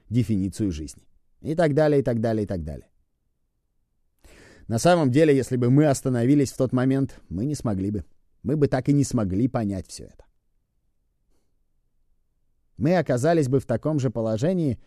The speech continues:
в каком находятся мистики. Это были великие учителя, которые учили неофитов. А нас интересует именно положение неофита. И он. Учитель обучал этого неофита мистике и рассказывал про демонов, дьяволов и всех остальных.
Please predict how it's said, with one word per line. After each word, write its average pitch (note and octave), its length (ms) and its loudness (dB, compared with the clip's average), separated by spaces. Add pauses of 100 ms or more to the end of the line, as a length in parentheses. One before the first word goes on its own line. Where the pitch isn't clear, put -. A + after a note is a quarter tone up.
(260)
в - 80 -20
каком D3+ 320 2
находятся C#3+ 500 2
мистики. C3 600 0 (1000)
Это G2+ 200 -6
были A#2 220 2
великие C#3 520 4
учителя, B2+ 460 0
которые A2+ 360 -2
учили A#2 280 0
неофитов. A2 580 -4 (1160)
А F2+ 120 -8
нас A2+ 220 -2
интересует G2 560 -4
именно A2+ 360 0
положение F#2+ 560 -4
неофита. F2+ 500 -8 (300)
И C3 140 -6
он. A#2+ 220 -6 (760)
Учитель B2 420 0
обучал G#2+ 400 0
этого D3+ 200 -2
неофита C#3 520 0
мистике A#2+ 520 0
и G#2 40 0
рассказывал F2+ 540 -6
про E2 160 -10
демонов, C#3 560 0
дьяволов B2+ 580 -2
и F#2 60 -8
всех - 220 -8
остальных. C#2+ 500 -14